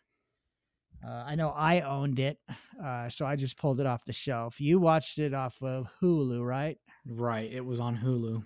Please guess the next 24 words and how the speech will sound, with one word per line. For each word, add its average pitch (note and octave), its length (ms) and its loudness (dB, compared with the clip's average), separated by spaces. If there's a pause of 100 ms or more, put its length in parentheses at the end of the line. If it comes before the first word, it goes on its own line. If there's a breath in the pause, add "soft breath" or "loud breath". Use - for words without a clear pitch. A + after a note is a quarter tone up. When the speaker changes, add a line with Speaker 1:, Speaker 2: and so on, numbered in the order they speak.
(120)
Speaker 1:
Yeah. A#2 360 -4 (440 loud breath)
Next, G3 480 0
our D3 140 2
next G#3 400 4
one, C#3 280 0
our C#3 120 2
next F#3 300 2
Disney D3 280 2
movie C3 240 2
night, B2 260 -2
which C3+ 300 -4
we C3 100 -2
still C3 280 0
don't B2+ 160 -4
know C3 100 -2
what B2+ 140 0
it's A#2 120 -4
gonna A#2+ 200 -4
be. C#3+ 180 -2
It's D3 320 -2
gonna F3 220 0
be E3+ 280 2 (440 loud breath)
a - 80 2
little, G3 420 6